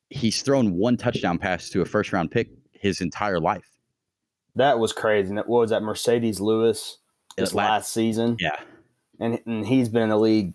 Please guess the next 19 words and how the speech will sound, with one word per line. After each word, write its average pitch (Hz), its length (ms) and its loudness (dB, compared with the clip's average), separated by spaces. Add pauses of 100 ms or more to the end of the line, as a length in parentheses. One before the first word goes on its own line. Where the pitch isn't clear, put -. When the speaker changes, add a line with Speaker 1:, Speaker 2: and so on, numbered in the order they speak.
Speaker 2:
what, - 280 -2
ten 113 240 0
years? 107 340 2
So 110 140 4
it's 110 120 0
not 117 140 2
even 107 160 0
like 104 180 0
he's 117 120 -2
getting 104 180 2
a 101 40 0
young 107 300 0
guy. 95 360 2 (560)
But, 123 160 2
I 120 40 4
mean, 127 420 2 (340)
earlier 156 560 4
on 131 180 -2
Thursday, 104 720 -6